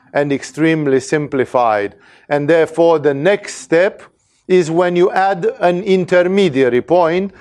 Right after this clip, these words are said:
which is usually in the mid chakra between the Muladhara and the crown, which is exactly the heart. So if you describe the human being as Muladhara, our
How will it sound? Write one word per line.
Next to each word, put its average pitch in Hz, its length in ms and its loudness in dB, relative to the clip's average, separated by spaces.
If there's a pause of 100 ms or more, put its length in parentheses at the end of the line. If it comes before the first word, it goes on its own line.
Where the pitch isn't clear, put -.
(160)
which 170 180 -2
is 170 160 0
usually 185 500 2
in 180 200 0
the 180 100 4
mid 185 400 -2
chakra 160 420 -2
between 147 460 -2
the 139 100 2
Muladhara 139 840 -2
and 135 180 -6
the 123 80 0
crown, 202 520 -2 (280)
which 202 180 -4
is 196 140 -2
exactly 202 520 -2
the 196 160 2
heart. 139 480 -2 (260)
So - 140 0
if 170 200 2
you 160 120 0
describe 185 560 -2
the 170 80 2
human 170 440 -2
being 165 380 2
as 151 180 2
Muladhara, 147 880 0
our 143 400 0